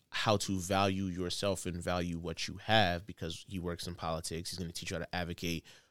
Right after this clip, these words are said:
do that stuff, versus Jeff Bezos and all those other people who may just tell you, "Yeah, some of these things you don't really have to give a shit about because you just have to do this and do that." But it's like, you're in a different market and you're gonna need p-, different skills. Like I said, disruptors who are,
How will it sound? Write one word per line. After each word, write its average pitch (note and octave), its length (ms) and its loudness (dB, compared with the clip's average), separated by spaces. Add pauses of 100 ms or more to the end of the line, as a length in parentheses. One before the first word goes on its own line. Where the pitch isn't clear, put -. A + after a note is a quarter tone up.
do G#2 120 4
that F#2+ 120 4
stuff, G#2+ 200 6
versus F2+ 340 -2
Jeff F2+ 200 0
Bezos G2 460 2
and F#2+ 80 -2
all F#2 100 0
those G2 160 0
other G#2 180 2
people F2+ 420 -8 (540)
who G2 260 -8
may G2 220 0
just F#2+ 240 0
tell G2+ 140 4
you, G2 120 2
"Yeah, G2 420 4 (140)
some A#2+ 200 0
of A2+ 60 2
these G#2+ 120 2
things G#2+ 240 0
you G#2 80 0
don't G#2 80 2
really G2+ 140 2
have F#2 100 0
to F2 80 -6
give E2 100 -2
a E2+ 40 -4
shit B2+ 200 4
about E2+ 340 2
because E2+ 600 0
you F#2+ 80 -4
just F#2+ 120 -2
have F2 160 0
to D#2+ 80 -6 (160)
do F2+ 120 8
this F#2 240 12
and E2+ 80 6
do E2 120 2
that." G#2+ 260 12
But E2+ 100 2
it's - 120 0
like, E2 220 4 (460)
you're A2+ 120 12
in A2+ 60 12
a G#2 60 10
different F#2+ 260 8
market G#2 380 6 (280)
and F2 120 2
you're F#2 100 2
gonna F#2+ 180 6
need F#2+ 200 4
p-, - 160 -6
different F#2 260 0
skills. - 460 6
Like F#2+ 140 4
I - 20 10
said, F#2 260 8
disruptors C#3+ 840 12 (440)
who A#2+ 120 12
are, - 80 12